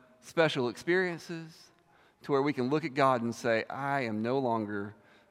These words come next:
a sinner desperately in need of your mercy." Knowing this is part of what it means to be a Christian.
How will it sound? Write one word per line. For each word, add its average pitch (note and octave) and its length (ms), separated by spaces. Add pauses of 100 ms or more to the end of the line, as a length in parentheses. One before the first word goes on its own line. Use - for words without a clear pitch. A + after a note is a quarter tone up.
(140)
a A2 100
sinner A#2+ 320
desperately A2 680
in G2 80
need G2 160
of F#2 100
your F2+ 120
mercy." E2+ 400 (4000)
Knowing D#3+ 320
this C3 160
is G#2+ 100
part C#3 240
of C3 100
what C3+ 140
it - 60
means A#2+ 260
to A2 80
be G2+ 140
a F#2+ 40
Christian. - 460